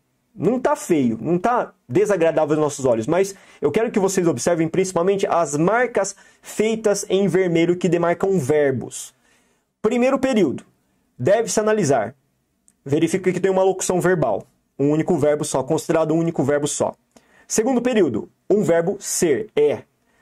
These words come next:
Terceiro período, investe. Quarto período, leva. Quinto período, sofre. E último período, intensifica. Seis períodos, todos eles períodos simples, que tem apenas um único verbo, uma única construção. Se a gente for levar isso em consideração,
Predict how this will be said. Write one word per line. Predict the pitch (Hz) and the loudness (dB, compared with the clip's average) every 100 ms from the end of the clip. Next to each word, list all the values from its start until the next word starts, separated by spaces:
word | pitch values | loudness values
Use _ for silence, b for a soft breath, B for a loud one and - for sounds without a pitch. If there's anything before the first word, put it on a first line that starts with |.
| _ - | _ -2
Terceiro | 233 233 262 | -2 0 0
período, | 226 233 233 127 - | 0 2 2 0 -2
investe. | 139 180 151 147 110 - | 0 2 2 2 0 -4
Quarto | - 233 254 254 | -6 0 0 0
período, | - 226 175 120 | 0 0 2 2
leva. | 135 175 156 110 107 - | 4 4 2 0 -4 -2
Quinto | 262 285 240 220 | 0 2 0 0
período, | 170 165 233 127 110 | 0 2 2 0 -4
sofre. | - 202 190 143 - - b b - | -4 0 2 0 -6 -20 b b 0
E | 226 | 2
último | 214 202 208 208 | 2 2 0 2
período, | 196 196 202 - | 2 2 -2 0
intensifica. | 180 185 175 - 185 - 131 120 113 | 0 0 -2 -2 -6 -2 -2 0 -2
Seis | - 208 247 240 | -2 0 0 -2
períodos, | 220 196 180 202 202 - b b b | 0 2 2 0 -2 -4 b b b
todos | - 247 247 214 156 | 0 0 2 0 2
eles | 180 185 | 0 0
períodos | - 160 170 196 - b b - | 0 0 2 0 -2 b b -10
simples, | - - 196 185 185 139 - - - - | -6 -2 0 0 0 0 0 -6 -12 -16
que | - 147 | -6 -2
tem | 156 | 0
apenas | 151 160 156 139 | 0 0 2 2
um | 143 | 0
único | 147 147 156 | -2 -2 0
verbo, | 139 151 156 | 2 2 0
uma | 151 | 0
única | 147 151 160 151 | 0 0 0 -2
construção. | 147 143 - 165 - 107 113 b b b b - | -2 -4 -2 -4 -2 -4 -4 b b b b -6
Se | - | -2
a | |
gente | 208 277 | 0 0
for | 294 269 | 2 2
levar | 214 185 180 | 2 2 0
isso | 180 175 | 0 -2
em | |
consideração, | 165 143 208 120 - 220 160 | 0 0 0 0 0 0 0